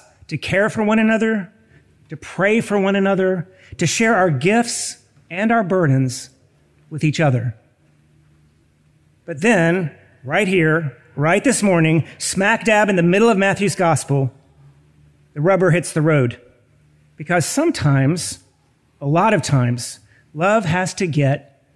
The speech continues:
tough. You know, right now, all around the world, churches are gathering together to listen to the same passage, maybe in a different language,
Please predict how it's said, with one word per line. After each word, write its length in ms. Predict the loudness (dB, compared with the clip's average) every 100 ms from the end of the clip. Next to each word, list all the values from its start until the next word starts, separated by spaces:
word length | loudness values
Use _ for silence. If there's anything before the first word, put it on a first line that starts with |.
| _ _ _ _ _ _
tough. 480 | -6 -4 -4 -6 -20 _ _ _ _ _ _ _ _ _ _ _ _ _ _ _ _ _ _ _ -4
You 100 | 2
know, 120 | 4
right 180 | 4 4
now, 220 | 4 4
all 280 | 4 4 4
around 240 | 4 2
the 60 | 2
world, 400 | 4 4 4 2
churches 440 | -2 0 0 0
are 80 | 0
gathering 360 | 2 2 2
together 380 | 0 2 2 2
to 140 | 0 0
listen 320 | 0 0 -2
to 80 | -2
the 100 | -2
same 400 | -2 -2 -2 -2
passage, 640 | -2 -2 -2 -6 -8 -12 _ _ _ _
maybe 320 | -2 2 4
in 100 | 2
a 40 | 2
different 320 | -2 -2 -2
language, 640 | 0 2 2 2 0 -8